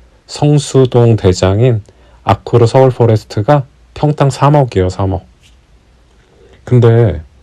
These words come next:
강남처럼 반듯하지도 않고, 어, 여기 가면은 이 철길, 철길, 이 고가 철길,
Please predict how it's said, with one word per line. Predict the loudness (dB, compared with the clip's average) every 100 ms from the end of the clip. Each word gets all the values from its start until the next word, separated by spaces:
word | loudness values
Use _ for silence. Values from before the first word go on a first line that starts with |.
| _ _
강남처럼 | 0 2 4 2 2 0 2 2 0 -2
반듯하지도 | -2 0 2 0 0 0 0 -2
않고, | -2 -6 -2 0 0 -6 _ _ _ _ _ _ -20 _ _ _ _ _ _ -12
어, | -4 -2
여기 | 0 -2
가면은 | -2 0 0 0 0
이 | -2
철길, | 0 0 0 -2 0 0 2 -2 -4 _ -20 _ -20 _ _ -14
철길, | 0 0 0 0 0 0
이 | -4
고가 | -2 -2 0 0
철길, | 2 0 0 -2 0 0 -2